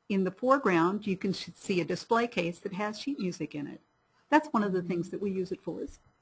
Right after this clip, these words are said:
Speaker 1: displays to
Speaker 2: Mm-hmm.
Speaker 1: promote Polly, get people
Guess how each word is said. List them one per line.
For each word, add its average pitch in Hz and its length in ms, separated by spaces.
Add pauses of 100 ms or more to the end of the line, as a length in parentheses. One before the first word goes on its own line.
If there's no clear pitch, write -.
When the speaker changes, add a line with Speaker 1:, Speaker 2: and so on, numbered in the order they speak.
(360)
Speaker 1:
displays 196 720 (680)
to 165 340
Speaker 2:
Mm-hmm. 135 240 (380)
Speaker 1:
promote 269 520
Polly, 175 500 (320)
get 233 180
people 196 360